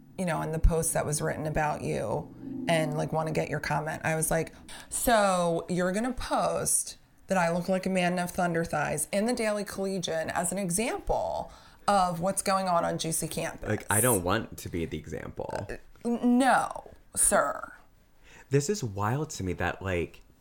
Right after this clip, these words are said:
Speaker 2: it, it's not, that's not even Gossip Girl. That's just m-, mean shit. But,
Speaker 1: Mm-hmm.
Speaker 2: like, yeah, I, like, you, you can put something out there and have no idea how it's gonna affect
Speaker 1: Mm-hmm.
Speaker 2: someone.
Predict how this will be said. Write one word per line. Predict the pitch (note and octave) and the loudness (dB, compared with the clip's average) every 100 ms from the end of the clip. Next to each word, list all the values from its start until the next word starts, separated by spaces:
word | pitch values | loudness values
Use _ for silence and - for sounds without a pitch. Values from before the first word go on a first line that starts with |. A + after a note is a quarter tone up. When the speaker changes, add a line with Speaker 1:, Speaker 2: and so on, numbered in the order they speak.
| - - - | -20 -6 -2
Speaker 2:
it, | B2 - A#2+ - A#2+ - _ | -2 0 -2 -2 -8 -10 _
it's | A#2+ C3+ | -4 -2
not, | G2+ | 0
that's | A#2+ B2 - | 0 0 -2
not | C#3 | -2
even | C3+ | 0
Gossip | G2+ F2 - | 0 -2 -2
Girl. | - D#2+ | -4 -4
That's | E2 | -4
just | - - | -8 -10
m-, | - D#2+ - | -10 -10 -6
mean | G2 F#2+ F2 | -2 -2 -2
shit. | - F#2+ - - - - | -2 -2 -2 -8 -16 -12
But, | - | -4
Speaker 1:
Mm-hmm. | A#2 A#2 | 0 2
Speaker 2:
like, | A#2 G2+ - - _ _ _ - _ _ _ _ - _ | 4 2 0 -10 _ _ _ -20 _ _ _ _ -20 _
yeah, | A2 A#2+ C#3+ - | -8 -2 -2 0
I, | G#2+ - - - | 0 -2 -8 -2
like, | A2+ - - _ _ _ - _ _ _ _ _ | -2 -2 -16 _ _ _ -20 _ _ _ _ _
you, | - A2+ B2+ | -10 -6 -6
you | B2 B2 | -4 -2
can | D3 | 6
put | - C#3+ | 6 6
something | - D#3 | 0 -2
out | - F#2 - | 0 0 4
there | B2 | 4
and | A2 | 4
have | G#2 | 0
no | F2 | 0
idea | E2+ F2 | 2 0
how | F#2 | -2
it's | - | -2
gonna | E2+ | -4
affect | - A3+ | -2 0
Speaker 1:
Mm-hmm. | B3+ | 0
Speaker 2:
someone. | - C3 C3 | 0 0 -2